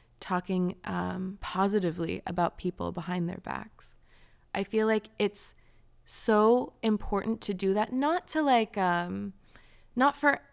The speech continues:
benefiting anyone, but kind of setting the tone on a subconscious level that, like, people are rooting for each other. I feel like that could really help people get out of this, um,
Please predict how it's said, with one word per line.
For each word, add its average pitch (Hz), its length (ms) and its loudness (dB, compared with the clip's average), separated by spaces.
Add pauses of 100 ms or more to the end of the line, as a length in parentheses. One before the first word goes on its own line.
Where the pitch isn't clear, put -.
benefiting 233 800 4
anyone, 269 600 2 (400)
but 226 100 2
kind 254 320 2
of 277 220 4 (160)
setting 254 580 4
the 220 120 2
tone 214 640 0 (1000)
on 226 180 4
a 214 60 2
subconscious 214 920 0
level 190 360 2
that, 196 200 0
like, 175 220 -2
people 269 300 0
are 202 160 4
rooting 190 340 2
for 180 160 -6
each 175 240 -8
other. - 260 -6
I - 140 -6
feel 254 180 -2
like 277 200 -2
that 220 180 0
could 190 180 -6
really 208 380 0 (600)
help 220 460 0
people 190 320 0
get 185 280 0
out 185 220 2
of 175 160 -6
this, 175 420 -2
um, 185 560 -4